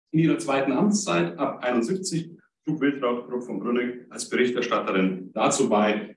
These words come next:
ein etwas merkwürdiges und aus der Zeit gefallenes Eheverbot der Geschlechtsgemeinschaft abzuschaffen. Das könnte man in Wikipedia eingeben, was das genau mit sich auf sich hat. Und das Staatsangehörigkeit, das ist, äh, das Staatsangehörigkeitsrecht, das ist viel wichtiger,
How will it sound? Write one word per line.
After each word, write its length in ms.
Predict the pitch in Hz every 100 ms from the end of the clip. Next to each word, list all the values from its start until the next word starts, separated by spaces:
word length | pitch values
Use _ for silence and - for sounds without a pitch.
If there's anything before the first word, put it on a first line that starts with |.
| _
ein 120 | 95
etwas 240 | 92 95 95
merkwürdiges 640 | 101 101 107 110 104 101
und 80 | 101
aus 160 | 95
der 80 | 107
Zeit 380 | 95 - 110 -
gefallenes 520 | - 107 98 98 -
Eheverbot 760 | 127 147 123 117 110 113 123 -
der 100 | 95
Geschlechtsgemeinschaft 1000 | 95 - 87 - - 113 110 117 - -
abzuschaffen. 560 | - - - - 101 98
Das 160 | -
könnte 180 | 95 -
man 160 | 82 -
in 100 | -
Wikipedia 460 | - - 104 104
eingeben, 340 | 98 95 95 90
was 140 | -
das 160 | 98 -
genau 420 | 101 117 120 -
mit 140 | 113
sich 200 | 113 117
auf 120 | 117
sich 180 | - -
hat. 240 | - - - - - _ _
Und 240 | 165 170 170
das 120 | -
Staatsangehörigkeit, 1000 | - 143 202 - 143 127 120 120 127 113
das 120 | 104
ist, 180 | - -
äh, 180 | 117 113
das 100 | 113
Staatsangehörigkeitsrecht, 1160 | 147 143 120 113 110 104 - 95 - 98 92 -
das 80 |
ist 260 | - - -
viel 120 | 92
wichtiger, 480 | - - 101 92 -